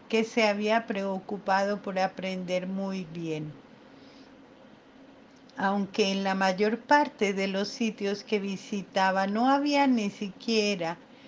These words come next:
las más elementales comodidades, en cada pueblo se quedaba varios días instruyendo a los nativos, bautizando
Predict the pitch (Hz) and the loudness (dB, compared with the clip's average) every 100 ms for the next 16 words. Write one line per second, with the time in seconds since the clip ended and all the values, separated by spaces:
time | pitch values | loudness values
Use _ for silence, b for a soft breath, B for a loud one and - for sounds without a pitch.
0 | B - 220 220 214 208 208 226 240 214 | B 0 2 2 2 2 2 0 0 0
1 | 202 202 190 202 196 196 202 - - 196 | -2 -2 -2 0 2 0 -4 -6 -6 -4
2 | 190 185 190 190 185 196 190 220 247 - | -2 -2 -4 -4 -2 -2 0 0 0 -4
3 | B B B - 220 220 - 285 311 330 | B B B -2 0 0 4 4 6 4
4 | 330 240 233 233 247 262 214 180 - 196 | 4 4 4 4 2 2 -2 -6 -6 -4
5 | 190 190 190 190 190 208 233 233 226 226 | -2 -2 -2 -2 2 4 4 2 0 -2
6 | 196 190 214 202 175 180 - B B - | -4 -4 0 0 -2 -4 -10 B B -6
7 | 220 233 233 - 233 214 220 208 208 202 | 2 2 2 0 2 2 2 0 0 0
8 | 190 185 190 190 190 - 208 208 202 175 | 0 -2 -2 -4 -4 -6 -4 0 -2 -2
9 | 160 - - B B - 190 190 190 - | -6 -8 -14 B B -2 2 2 -2 -8
10 | 180 170 - 208 196 202 202 185 180 | -10 -10 2 4 6 4 2 -2 -4